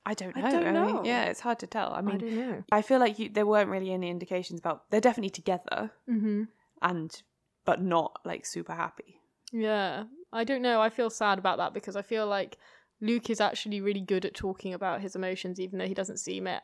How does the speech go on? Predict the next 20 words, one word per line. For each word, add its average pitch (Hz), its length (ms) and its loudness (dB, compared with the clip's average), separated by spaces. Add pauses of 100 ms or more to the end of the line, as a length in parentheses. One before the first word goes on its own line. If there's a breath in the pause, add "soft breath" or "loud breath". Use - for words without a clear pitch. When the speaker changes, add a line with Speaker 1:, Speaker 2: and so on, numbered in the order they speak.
Speaker 3:
I 220 140 0
love 214 300 2
that 208 140 2
episode 202 320 -4
where 196 140 0
he's, 202 160 -8
like, 190 180 -4
got - 160 -2
the 202 80 -4
book. - 560 -6 (180)
Speaker 1:
<laughs> - 200 -8
Speaker 3:
You 294 140 6
know, 285 40 12
Speaker 1:
Yes. 226 280 10
Speaker 3:
the, 220 60 6
like, 214 180 6
Speaker 2:
Yeah. 302 80 2
Speaker 3:
self-help 339 540 10
Speaker 2:
<laughs> 208 80 4
Speaker 3:
book. - 140 2